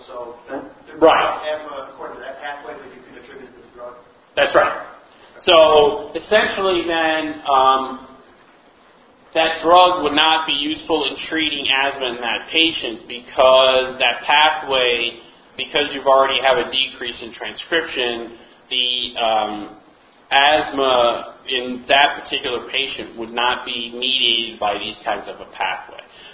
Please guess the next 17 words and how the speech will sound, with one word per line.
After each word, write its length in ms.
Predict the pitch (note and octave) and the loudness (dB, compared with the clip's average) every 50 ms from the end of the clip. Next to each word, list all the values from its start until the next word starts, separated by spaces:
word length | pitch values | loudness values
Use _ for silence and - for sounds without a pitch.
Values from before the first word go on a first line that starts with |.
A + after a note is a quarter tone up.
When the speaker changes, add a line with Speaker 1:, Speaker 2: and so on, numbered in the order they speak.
| - - | -16 -4
Speaker 2:
So 120 | - D#3+ D3 D3 C#3+ | 0 0 0 0 -2
it's 80 | - - | -4 -8
essentially 1120 | D#3+ D#3 - - F3 E3+ F3+ E3+ - F#3+ F3 E3 D#3 D3 C#3+ C#3 C3+ C3+ C3+ C3+ - - - - _ _ _ - | -12 -12 -4 0 0 0 0 -2 -4 -2 0 0 0 0 0 -2 -4 -4 -6 -10 -14 -20 -20 -20 _ _ _ -4
like 220 | C3 A#2+ B2 - | -4 -4 -4 -4
trying 340 | - - C#3+ C#3 C#3+ C#3 C3+ - | 0 2 2 2 2 0 -4 -8
to 80 | - - | -8 -6
treat 480 | D3 D3+ C#3+ C3+ C3 B2 - - - - - - _ _ - - - | -4 -2 -2 -2 -2 -4 -6 -8 -12 -20 -20 -20 _ _ -20 -6 -2
somebody 420 | D3+ C3+ C3+ C3+ C3 B2+ B2 B2 | 0 0 0 0 -2 -2 -2 -6
who 100 | C3 B2 B2 | -8 -6 -4
doesn't 280 | B2+ B2+ B2 C3 A#2 | -4 -4 -4 -6 -8
have 240 | B2 B2+ A#2+ A#2+ A#2+ | -4 -4 -4 -4 -4
a 60 | A2 - - - | -8 -12 -16 -16
particular 500 | - - A#2+ - - A2 G#2 G2+ G2 G2 | -12 -12 -12 -12 -12 -12 -12 -12 -14 -14
disease 440 | G2 G2 - A2+ A2+ A2 G#2+ G#2+ G#2 | -14 -14 -12 -12 -12 -12 -14 -16 -16
in 120 | F#2+ F2 | -18 -16
a 40 | F2 | -16
sense. 280 | - - G#2+ G#2 G#2 - | -16 -16 -14 -16 -14 -16